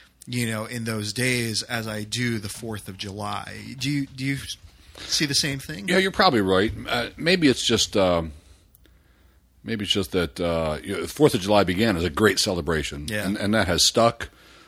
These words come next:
Speaker 2: I, I think most of us have two slight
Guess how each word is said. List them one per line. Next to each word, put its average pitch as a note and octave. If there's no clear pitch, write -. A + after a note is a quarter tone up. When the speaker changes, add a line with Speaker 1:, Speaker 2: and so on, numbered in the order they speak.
Speaker 2:
I, A#2
I D3
think D#3+
most C#3
of A2
us A2+
have F#2
two C#3+
slight A#2